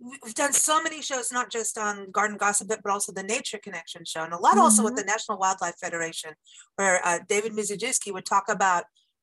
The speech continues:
Speaker 1: creating these certified wildlife habitats, so you're gardening to attract wildlife and beneficial insects. But he, it really got me was he was talking about how we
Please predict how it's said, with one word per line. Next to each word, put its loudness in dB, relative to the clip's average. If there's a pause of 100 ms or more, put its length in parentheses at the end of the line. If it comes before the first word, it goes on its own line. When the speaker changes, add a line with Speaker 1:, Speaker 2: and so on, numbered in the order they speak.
(340)
Speaker 1:
creating 2
these 0
certified 2
wildlife 0
habitats, -2
so -2
you're -6
gardening 0
to -6
attract -4
wildlife 4
and -10
beneficial -2
insects. 2 (640)
But 4
he, -4
it -2
really 0
got 2
me -4
was 0 (300)
he -10
was -4
talking 0
about 2 (760)
how 0
we -10